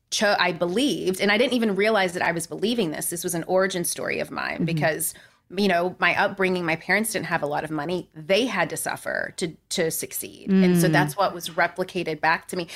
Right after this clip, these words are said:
Speaker 1: And not even to succeed, just to, like, you know, hopefully pay the bills and put food on the table. There,
Speaker 2: Right.
Speaker 1: it was just survival.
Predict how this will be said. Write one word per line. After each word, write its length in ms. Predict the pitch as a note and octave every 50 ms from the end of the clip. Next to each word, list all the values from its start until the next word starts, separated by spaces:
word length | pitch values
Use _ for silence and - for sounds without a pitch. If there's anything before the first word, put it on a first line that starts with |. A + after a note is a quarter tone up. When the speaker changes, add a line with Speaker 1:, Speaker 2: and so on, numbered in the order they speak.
| - - -
Speaker 1:
And 80 | A3+ A#3
not 160 | C4 D4+ E4+
even 180 | F4+ C4 B3
to 100 | - G#3
succeed, 540 | F#3+ - F3+ - - - - B3 F3+ D#3+ E3+
just 220 | F3+ G3+ G3 - -
to, 160 | A#3+ C4+ C4+
like, 400 | B3 A#3+ G3+ F#3+ F#3+ G#3 F#3+ D#3+ - - - - - -
you 100 | A#3+ A#3
know, 220 | G#3+ F#3+ F#3+ F#3 - -
hopefully 340 | F#3 A#3 A#3 A3+ - A3 G#3
pay 160 | G3 G#3 F#3+
the 100 | F#3 F#3
bills 260 | E3+ F#3+ F3+ F3 E3
and 80 | E3+ E3+
put 140 | G3 - -
food 160 | A3+ A#3+ A3
on 120 | F#3+ -
the 80 | - E3
table. 300 | - E3+ - - - - - -
There, 80 | F#3 F3
Speaker 2:
Right. 60 | E3+
Speaker 1:
it 20 | G3
was 100 | F#3 -
just 200 | A3 - - -
survival. 800 | G3 E3+ D#3+ E3+ D#3+ E3 G#3 A3 - - D#2+ D2 D2 - -